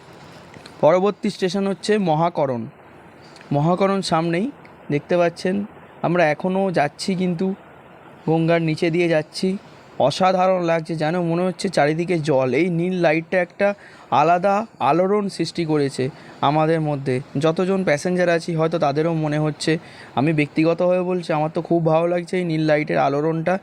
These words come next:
যেন মনে হচ্ছে জলের ভিতর দিয়ে আমি যাচ্ছি। Just অসাধারণ ফিলিংস। এই শেষ হয়ে গেল।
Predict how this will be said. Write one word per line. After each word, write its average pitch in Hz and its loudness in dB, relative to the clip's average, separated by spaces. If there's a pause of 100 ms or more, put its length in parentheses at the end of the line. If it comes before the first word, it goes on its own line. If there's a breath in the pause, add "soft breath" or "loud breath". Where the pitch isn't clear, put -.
(340 loud breath)
যেন 151 2
মনে 165 2
হচ্ছে 170 -2
জলের 151 2
ভিতর 151 -2
দিয়ে 165 0
আমি 165 -2
যাচ্ছি। 131 -2 (480 loud breath)
Just 175 2
অসাধারণ 185 0
ফিলিংস। 135 -2 (1900 loud breath)
এই 175 2
শেষ 165 0
হয়ে 156 2
গেল। 131 0